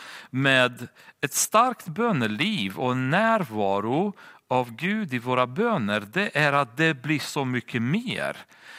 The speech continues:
Våra liv förvandlas på så många sätt, olika sätt jämfört med vad vi hade räknat med. Det är så mycket mer som sker som resultat av våra böner.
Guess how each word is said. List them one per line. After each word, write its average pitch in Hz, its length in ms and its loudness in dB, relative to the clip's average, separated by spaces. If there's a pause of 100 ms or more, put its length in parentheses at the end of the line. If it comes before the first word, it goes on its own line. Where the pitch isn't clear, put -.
(120)
Våra 160 320 4
liv 170 440 2
förvandlas 113 880 0
på - 140 -10
så - 220 -6
många 127 360 -2
sätt, - 320 -4 (160)
olika 156 400 -2
sätt - 380 -2
jämfört 139 440 -2
med 123 160 -2
vad 117 180 0
vi 120 140 -2
hade 113 220 0
räknat 165 560 -2
med. 95 280 -4 (400)
Det 170 220 0
är 175 40 4
så 220 220 0
mycket 208 360 2
mer 214 340 0
som 165 320 -2
sker 98 720 -2 (240)
som 143 280 -2
resultat 139 560 0
av 95 100 -4
våra 101 240 0
böner. 165 640 -6